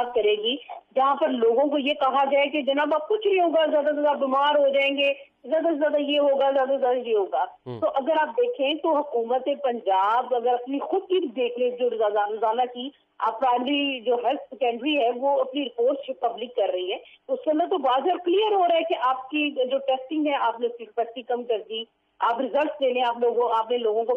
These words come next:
Speaker 1: बंद कर दिया, आपने, आपने hospitals के जो corona वार्ड थे उनको बंद कर दिया।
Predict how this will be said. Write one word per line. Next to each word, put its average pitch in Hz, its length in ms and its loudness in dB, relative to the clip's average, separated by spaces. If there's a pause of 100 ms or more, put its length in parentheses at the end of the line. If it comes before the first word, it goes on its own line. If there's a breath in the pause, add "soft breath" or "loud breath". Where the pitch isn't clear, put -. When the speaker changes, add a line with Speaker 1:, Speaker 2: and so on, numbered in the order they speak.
Speaker 1:
बंद 196 240 -2
कर 226 160 0
दिया, 220 240 0 (380 loud breath)
आपने, 302 360 0 (120)
आपने 285 400 0
hospitals 240 600 -2
के 269 160 -6
जो 262 120 -6
corona 240 340 2
वार्ड 233 280 0 (100)
थे 294 60 0 (120)
उनको 247 260 -4
बंद 233 240 -2
कर 226 220 -2
दिया। 226 240 -2